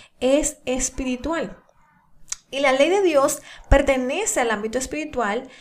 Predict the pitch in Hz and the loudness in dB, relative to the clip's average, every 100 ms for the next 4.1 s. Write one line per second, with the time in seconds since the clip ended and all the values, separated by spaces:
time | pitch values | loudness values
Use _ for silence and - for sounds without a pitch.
0 | - - - 240 247 233 233 269 302 294 | -20 -20 -6 0 2 0 -2 -2 -4 -4
1 | 269 254 285 349 392 370 - 254 269 294 | -6 -6 -6 -4 -4 -4 -2 -2 -2 -2
2 | 302 262 240 262 269 247 - 294 302 294 | -2 -2 -2 -2 -2 -4 -6 -6 -4 -4
3 | 240 226 185 180 175 170 - - - - | -4 -4 -4 -6 -6 -8 -10 -10 -10 -12
4 | - | -16